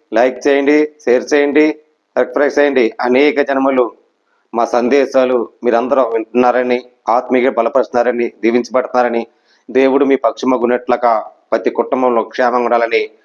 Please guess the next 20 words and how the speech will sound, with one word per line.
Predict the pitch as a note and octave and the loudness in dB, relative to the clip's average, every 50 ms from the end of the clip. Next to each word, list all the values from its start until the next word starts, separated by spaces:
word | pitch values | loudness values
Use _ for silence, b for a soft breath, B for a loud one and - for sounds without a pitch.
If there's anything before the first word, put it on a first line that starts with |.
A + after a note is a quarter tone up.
| b b _ | b b _
ప్రార్థిస్తున్నాం. | A#2+ A#2+ A#2 A#2+ A#2+ A#2 A2 - - A#2+ A2+ G#2 - - - _ _ _ _ | -2 0 0 0 0 -2 -4 -2 -2 -2 -2 -2 -4 -8 -16 _ _ _ _
ప్రియమైన | - A#2+ B2+ B2+ | 0 0 2 2
బిడ్డలారా, | B2 A#2+ - B2 A#2 A#2+ B2 C3+ C#3+ - - - | 2 2 2 2 2 2 2 0 -2 -6 -4 -2
సహోదరులారా, | C3+ B2 C3+ A#2+ A#2+ A#2+ A2+ A#2+ A2+ G2 F2+ - - _ _ _ _ _ _ _ _ A2+ | -2 0 0 0 0 2 2 2 0 0 -2 -8 -16 _ _ _ _ _ _ _ _ 0
ఏ | A2+ A#2 A#2 | 0 2 2
దేశంలో | A2+ A#2 B2+ B2+ C3 B2+ A#2+ A#2+ A#2 | 2 2 0 0 0 0 0 0 0
ఉన్నా, | A#2 A#2+ B2 B2 C3+ C3+ - - | 0 0 0 -2 -2 -2 -2 0
ఏ | A#2 B2+ | 2 2
ప్రాంతంలో | B2 - G#2+ A2 A#2+ B2+ - B2+ A#2+ A#2+ A2+ | 2 2 0 -2 -2 -2 -2 -2 0 0 0
ఉన్నా, | A#2 A#2 A#2+ A2+ G#2+ G2 - - A2+ | 0 0 0 -2 -2 -4 -6 -8 -4
నా | A2 A#2+ A#2+ | -2 0 0
ప్రభువు | - - A2+ B2 D3+ D#3+ C#3+ C#3+ B2 G2 b b b b b b _ | 0 0 0 0 0 0 2 2 2 0 b b b b b b _
సజీవుడైన | - C#3+ C3 B2+ A#2+ D3+ E3 E3+ E3+ D#3+ D#3 D3+ D#3+ | -2 0 0 2 4 4 6 6 4 4 2 2 0
రక్షకుడు | D3 B2 A#2+ - - - C#3+ B2+ - B2+ G#2+ - - - _ _ _ _ _ _ _ | 0 0 -2 -2 -4 -4 -2 -2 0 0 -2 -2 -4 -8 _ _ _ _ _ _ _
మిమ్మల్ని | A2 A2+ A#2+ A#2+ A2+ A2+ G#2+ G#2+ | -2 0 0 0 0 0 0 0
ఆదరించి, | A2 A#2 A#2+ B2+ C3 B2 A#2+ - - C3+ C#3+ | 0 0 0 0 -2 -2 -4 -2 0 0 0
ప్రేమించి, | - A#2+ A#2 A#2 A#2 B2 B2+ B2 - - C#3+ D#3 D3+ D#3 - _ _ _ _ _ _ _ _ _ - - | 2 2 2 2 2 2 0 -2 0 0 0 0 0 -4 -10 _ _ _ _ _ _ _ _ _ -6 -2
సాక్షిగా | D3 C3 E3 E3 - - F3+ C#3 E3 E3 D3 | 0 0 0 -2 -4 -4 -2 0 0 0 0
ఉన్నట్లుగా | C3 B2+ B2+ B2+ B2+ - C#3 C3 B2+ - B2 A2 G#2 - - - _ _ _ | 0 0 -2 -4 -2 -2 -2 -2 0 0 0 0 -2 -4 -8 -12 _ _ _
ప్రార్థిస్తున్నాం. | A#2+ A2+ A2+ A#2 A#2+ B2 A#2 - - B2 A#2+ A2 G#2 F#2+ | 0 0 0 0 0 -2 -4 -2 -2 0 0 0 0 -2